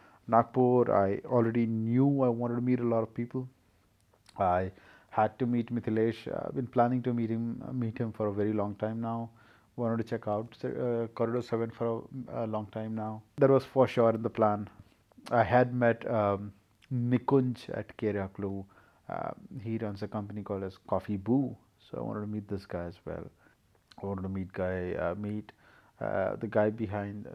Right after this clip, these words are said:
Three Beans Nagpur. Um, amazing people like that coffee guy. <laughs>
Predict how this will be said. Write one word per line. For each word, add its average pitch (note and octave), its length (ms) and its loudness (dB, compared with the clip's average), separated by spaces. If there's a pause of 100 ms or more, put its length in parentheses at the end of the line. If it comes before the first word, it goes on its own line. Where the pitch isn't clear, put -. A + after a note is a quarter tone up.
Three A#2 200 -4
Beans G2 380 -8
Nagpur. B2 640 0 (520)
Um, - 760 -10 (400)
amazing B2+ 500 6
people A2+ 320 0
like F#2+ 460 0 (580)
that C#3 300 10
coffee B2+ 300 8
guy. A2+ 420 6 (160)
<laughs> C#3 80 0